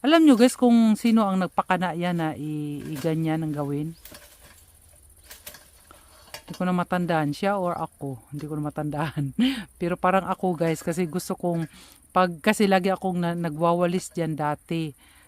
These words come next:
Gusto ko, sabi ko, i-, itupi mo ka ko yan para mag-form siya na parang daanan, o, di ba?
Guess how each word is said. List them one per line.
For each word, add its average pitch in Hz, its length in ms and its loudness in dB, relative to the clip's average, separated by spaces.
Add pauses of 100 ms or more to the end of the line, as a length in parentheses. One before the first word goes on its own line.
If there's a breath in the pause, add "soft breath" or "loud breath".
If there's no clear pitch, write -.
(160 loud breath)
Gusto 175 240 -4
ko, - 80 -4
sabi 185 320 0
ko, 180 160 -4
i-, 180 320 -2
itupi 202 420 -4
mo 196 140 0
ka 196 160 4
ko 180 160 -2
yan 170 180 0
para 170 240 -2
mag-form 175 720 -4
siya 165 180 -6
na 160 140 -4
parang 156 420 -4
daanan, 147 680 -4
o, 135 100 -8
di 139 160 -8
ba? 147 300 -8